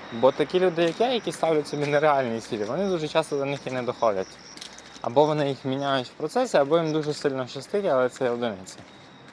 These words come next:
Я це якби умом розумію. От. Тому, тому, чуваки, якось так. Якщо ваша ціль нереальна,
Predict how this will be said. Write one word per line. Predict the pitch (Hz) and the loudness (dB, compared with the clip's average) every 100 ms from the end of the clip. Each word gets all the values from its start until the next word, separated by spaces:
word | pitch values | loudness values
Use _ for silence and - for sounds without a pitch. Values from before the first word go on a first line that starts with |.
| - - - - - - - - - - - | -20 -20 -20 -18 -16 -14 -14 -16 -20 -20 0
Я | 151 165 | 4 4
це | - | 6
якби | 139 117 117 | 2 2 2
умом | 120 165 156 117 | 4 4 4 2
розумію. | 113 117 147 123 117 - - - - - - - - - - - | 0 -2 -2 -2 -4 -10 -18 -18 -18 -20 -20 -18 -18 -18 -10 0
От. | 135 101 - - - - - - | 2 2 -6 -16 -16 -16 -12 -2
Тому, | 123 135 165 202 208 202 196 185 175 151 139 - - - - - - - - - - - - - - - - - - | -2 0 2 2 2 2 2 2 0 -2 -8 -14 -14 -14 -14 -14 -14 -14 -12 -12 -12 -12 -12 -10 -10 -10 -10 -10 -2
тому, | 147 208 | 2 4
чуваки, | 233 190 170 165 | 4 2 4 4
якось | 160 151 139 | 2 2 -2
так. | 123 - - - - - - - - - - - - - | -2 -4 -4 -4 -6 -6 -8 -8 -6 -8 -8 -8 -8 -8
Якщо | 160 - 185 | -4 4 6
ваша | 165 - 151 | 6 4 0
ціль | 170 | 0
нереальна, | 156 165 196 226 269 247 | 2 4 4 4 2 0